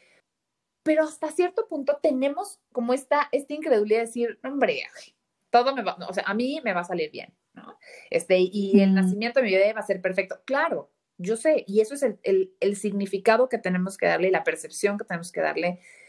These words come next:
Speaker 1: Pero necesitamos
Speaker 2: estar abiertas a
Speaker 1: Claro,
Speaker 2: más, a
Speaker 1: sí.
Speaker 2: más cam-, o
Speaker 1: A
Speaker 2: sea,
Speaker 1: esta
Speaker 2: más
Speaker 1: aceptación.
Speaker 2: posibilidades.
Speaker 1: Exacto, a esta aceptación de que es un día a la vez y que tenemos que esperar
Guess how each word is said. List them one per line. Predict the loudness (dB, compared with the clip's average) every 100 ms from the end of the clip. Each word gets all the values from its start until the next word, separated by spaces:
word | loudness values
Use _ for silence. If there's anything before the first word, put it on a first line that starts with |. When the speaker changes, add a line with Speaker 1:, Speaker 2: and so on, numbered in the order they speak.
| -20 _ _ _ 2
Speaker 1:
Pero | 4 4
necesitamos | 0 -4 -4 -4 -2 -2 -2 -4 -8 -12 _ _ _ _ _ _ _ 4
Speaker 2:
estar | 4 6 6
abiertas | 6 4 4 2 2
a | 4
Speaker 1:
Claro, | 4 2
Speaker 2:
más, | 0 -2
a | 2 4
Speaker 1:
sí. |
Speaker 2:
más | 4 2 -2 -10 -14 -16 0
cam-, | 2 4 4
o |
Speaker 1:
A | 4
Speaker 2:
sea, | 6 4
Speaker 1:
esta |
Speaker 2:
más | 4 2 0
Speaker 1:
aceptación. | -4 -4 0
Speaker 2:
posibilidades. | 2 4 4 4 2 0 -4 -12 -20 _ _ -12
Speaker 1:
Exacto, | -4 -2 -2 -2
a | -2
esta | -2 -2
aceptación | -4 -4 -8 -12 -8 -4 -2 -4 -6 _ _ _ _ _ _ _ _
de | 2 2
que | 4 4
es | 2 0
un | -6 -6
día | -4 -2
a |
la | -2 -2
vez | -2 -2 -4
y | -8
que | -8 -8
tenemos | -6 -6 -6 -4
que | -2
esperar | -2 0 2 2 0 -2